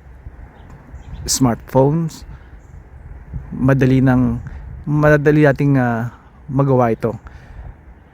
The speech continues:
Ah, sa mga susunod na mga video, ipapakita ko sa inyo kung anong gamit kong app para mabasa ko ang mga darating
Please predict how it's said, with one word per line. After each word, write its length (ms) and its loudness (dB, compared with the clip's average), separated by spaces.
Ah, 1040 -6
sa 160 0
mga 240 2
susunod 400 2
na 320 2
mga 320 0
video, 320 6
ipapakita 560 2
ko 80 0
sa 160 -4
inyo 80 0
kung 80 -2
anong 160 0
gamit 240 4
kong 160 2
app 240 4
para 640 4
mabasa 560 4
ko 240 2
ang 240 6
mga 320 4
darating 640 0